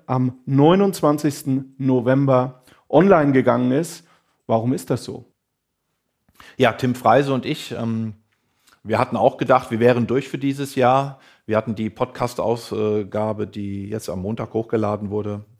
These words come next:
Speaker 2: am Donnerstagvormittag aufgenommen. Dort war die Börsenwelt ganz normal. Äh, alles war in Ordnung. Und erst am Donnerstagabend kamen die Nachrichten über die Virusvariante, die jetzt den Namen Omikron hat, aus Südafrika,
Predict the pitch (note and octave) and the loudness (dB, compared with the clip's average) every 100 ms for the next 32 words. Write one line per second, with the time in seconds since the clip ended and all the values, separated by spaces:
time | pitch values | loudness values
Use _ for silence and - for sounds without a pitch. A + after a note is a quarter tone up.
0 | _ G2 G2 A#2 C3 C3 - - - B2+ | _ -10 -2 2 2 0 -4 -4 -4 -2
1 | B2+ A2+ G#2 A#2 C#3 B2 A#2 A#2 A2+ G#2+ | -2 -4 -2 -4 -4 -4 -4 -2 -2 0
2 | G#2+ A2 A2 A#2+ B2 A2+ G#2+ A2+ - G2+ | -2 -2 -2 -2 -2 -4 -2 -6 -6 -6
3 | G2+ G#2+ C3+ D3 - _ _ - _ - | -2 0 0 -4 -12 _ _ -20 _ -6
4 | G2 - A2+ A#2 A2 G#2 G2+ G#2 A#2 C3 | -4 0 -2 -2 -4 -4 -2 -2 -2 -4
5 | B2+ G#2+ G2+ G#2 - G#2 G2 G#2 A#2 - | -6 -6 -4 -4 -4 -6 -4 -2 -2 -2
6 | G#2+ - F2+ G2+ B2 A2+ - G#2 G#2+ G#2+ | -6 -4 -6 -6 -6 -8 -6 -4 -4 -4
7 | G2+ - _ _ _ _ - G2 F#2+ A2+ | -8 -14 _ _ _ _ -8 -2 0 0
8 | B2 A#2 - A2 G#2+ A#2 - F#2+ G2 F#2 | -2 -6 -6 -6 -4 -6 -8 -4 -4 -4
9 | G2 F#2 F2+ G2+ A#2 A2 A2 - - G2 | -6 -6 -6 -2 -2 0 -2 -6 -12 -12
10 | F#2+ F#2+ F#2+ G2+ G#2 F#2+ G2 A2 G#2+ G#2+ | -12 -10 -2 0 2 0 -2 -4 -4 -4
11 | G2+ G2+ G2 G2 - F#2+ F#2 F#2 - G#2 | -6 -8 -8 -8 -8 -8 -6 -6 -4 -2
12 | B2+ B2 A#2+ - A2+ A2 G#2+ E2+ F2+ G2+ | -2 -2 -6 -4 -2 -2 -6 -8 -10 -10
13 | F#2 G2+ A#2+ A#2+ A2+ A2+ A2+ | -2 -2 0 -2 0 0 0